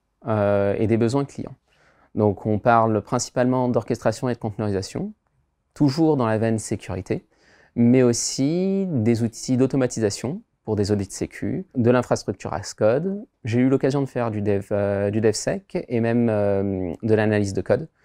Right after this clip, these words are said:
Donc, euh, on peut voir un petit peu de tout. Un des principaux challenges techniques, je vais dire, euh, je vais dire ça comme ça,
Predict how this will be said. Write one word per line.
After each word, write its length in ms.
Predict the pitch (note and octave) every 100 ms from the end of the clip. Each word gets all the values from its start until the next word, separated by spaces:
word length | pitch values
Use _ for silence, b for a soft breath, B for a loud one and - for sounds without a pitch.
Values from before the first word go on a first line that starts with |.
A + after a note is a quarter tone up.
| b b b -
Donc, 400 | G2+ G2 - A2
euh, 60 |
on 420 | G2+ G2+ G2+ G2+
peut 160 | G2+ C#3+
voir 240 | B2+ D3+
un 100 | C#3+
petit 140 | C3+ C3
peu 140 | -
de 60 | A2+
tout. 180 | - - _ _
Un 120 | C#3
des 100 | C#3+
principaux 720 | C#3+ - D#3 D#3 C#3 - D3 -
challenges 320 | - G#2 G#2
techniques, 380 | - - B2+ -
je 100 | -
vais 60 | G#2
dire, 300 | G#2 G2+ G2+
euh, 180 | G2+
je 60 | G2
vais 60 | G#2
dire 120 | G2
ça 120 | -
comme 160 | G#2 A2
ça, 200 | D3